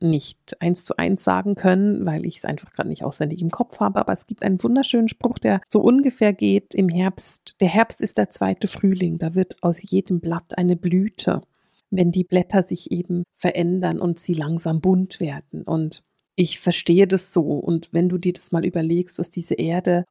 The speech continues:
uns alles zur Verfügung stellt, die Frühlingszeit mit dieser wunderbaren Blüte und dann die Herbstzeit mit dieser zweiten Blüte, wo alles bunt wird, wo das Licht golden wird und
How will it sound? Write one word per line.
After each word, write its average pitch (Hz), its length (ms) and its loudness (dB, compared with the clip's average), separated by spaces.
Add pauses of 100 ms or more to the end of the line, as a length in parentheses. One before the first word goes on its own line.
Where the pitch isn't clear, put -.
(100)
uns 208 480 4
alles 202 320 2
zur 208 100 2
Verfügung 185 560 0
stellt, - 560 -4
die 165 240 -2
Frühlingszeit 190 1300 0
mit 180 220 0
dieser 170 240 0
wunderbaren 165 560 2
Blüte 180 520 2
und 160 200 -2
dann 180 240 2 (180)
die 175 120 2
Herbstzeit 202 640 2
mit 190 160 4
dieser - 260 0
zweiten 208 460 0
Blüte, 180 340 -2
wo 175 80 -2
alles 190 300 0
bunt 240 440 2
wird, 180 220 0
wo 180 60 -2
das 185 220 -2
Licht 196 340 -4
golden 185 440 0
wird 160 380 -6
und 165 200 -4